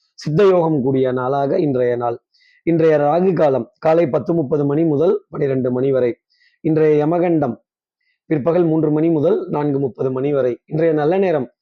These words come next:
காலை பன்னிரெண்டு பதினைந்து மணி முதல் ஒரு மணி பதினைந்து நிமிடங்கள் வரை. மாலை நான்கு மணி நாற்பத்தைந்து நிமிடங்கள் முதல் ஐந்து மணி நாற்பத்தைந்து நிமிடங்கள் வரை. கார்த்திகை நட்சத்திரத்துல இருப்பவர்களுக்கு இன்னைக்கு சந்திராஷ்டமம்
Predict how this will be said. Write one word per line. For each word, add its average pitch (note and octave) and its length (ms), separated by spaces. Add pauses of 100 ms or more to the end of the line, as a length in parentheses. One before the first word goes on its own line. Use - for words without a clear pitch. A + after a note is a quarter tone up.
(320)
காலை D#3 360
பன்னிரெண்டு D#3+ 440
பதினைந்து C#3 640 (220)
மணி D#3 220
முதல் D#3+ 440
ஒரு D#3 200
மணி F3 200
பதினைந்து D3 340
நிமிடங்கள் C#3 420
வரை. C3+ 320
மாலை D#3 440
நான்கு D3+ 360
மணி E3 160
நாற்பத்தைந்து C#3+ 560
நிமிடங்கள் D3 420
முதல் C3 300 (440)
ஐந்து E3 320
மணி F3 200
நாற்பத்தைந்து C#3 580
நிமிடங்கள் C#3+ 460
வரை. C3 320 (460)
கார்த்திகை D#3+ 580
நட்சத்திரத்துல D#3 500
இருப்பவர்களுக்கு C#3 1000
இன்னைக்கு C#3+ 440 (140)
சந்திராஷ்டமம் C3 580